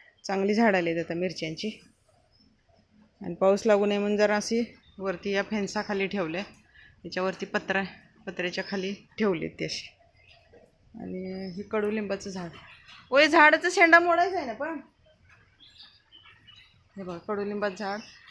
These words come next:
अं, इथे कोकणात येत नाही, मग हे डब्यात लावलंय मी, आणि, अं, ते पण जास्त पाऊस लागत नाही त्याला, असं ठेवलंय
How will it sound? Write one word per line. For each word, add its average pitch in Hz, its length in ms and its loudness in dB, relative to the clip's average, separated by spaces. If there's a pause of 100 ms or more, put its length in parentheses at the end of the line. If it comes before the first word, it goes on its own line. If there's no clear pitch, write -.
(320)
अं, 185 540 -8
इथे 208 220 -4
कोकणात 220 420 0
येत 233 220 0
नाही, 233 180 0 (500)
मग 196 80 -4
हे 208 160 2
डब्यात 202 300 6
लावलंय 190 320 6
मी, 214 180 0 (760)
आणि, 196 580 -6 (300)
अं, 175 400 -12 (100)
ते 214 80 0
पण 226 260 0
जास्त 208 280 0
पाऊस 214 280 2
लागत 185 300 2
नाही 185 120 0
त्याला, 180 180 -2
असं 180 180 -6
ठेवलंय 175 360 -6